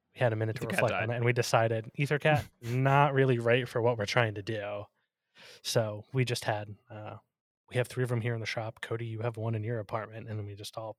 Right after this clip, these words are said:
Speaker 1: put 'em on the shelf and kinda totally forgot about them until a couple of weeks ago. We were like, "We can't get Mitsubishi drives right now. They are, we have a bunch on order. We just can't find, they just can't get 'em in."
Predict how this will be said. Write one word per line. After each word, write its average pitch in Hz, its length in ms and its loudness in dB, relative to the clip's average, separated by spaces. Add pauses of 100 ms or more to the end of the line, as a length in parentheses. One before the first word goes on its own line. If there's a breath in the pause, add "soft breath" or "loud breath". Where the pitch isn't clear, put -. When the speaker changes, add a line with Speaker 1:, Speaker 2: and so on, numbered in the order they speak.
(140)
Speaker 1:
put 143 140 6
'em 143 80 6
on 131 100 8
the 117 60 2
shelf 123 260 0
and 110 140 -10
kinda 104 300 -6 (200)
totally 123 320 4
forgot 110 320 -2
about 104 300 -10
them 107 260 -14 (880 loud breath)
until 104 640 -8 (200)
a - 40 -20
couple 113 220 -2
of 107 40 0
weeks 147 260 0
ago. 107 180 -12
We 104 120 -16
were 110 80 -12
like, 110 200 -10 (1040)
"We 107 100 -10
can't 139 260 0
get 135 240 -4
Mitsubishi 120 440 -6
drives 107 380 -6
right 104 140 -8
now. 107 240 -10 (240)
They 104 200 -8
are, 101 300 -12 (720 soft breath)
we 120 60 2
have 107 100 0
a 104 60 -4
bunch 123 240 4
on 123 140 4
order. 113 380 2 (100)
We 107 80 -8
just 113 220 2
can't 113 260 -4
find, 107 220 -6 (120)
they 110 80 -6
just 110 200 -12
can't 123 180 2
get 123 120 4
'em 117 100 0
in." 98 260 -8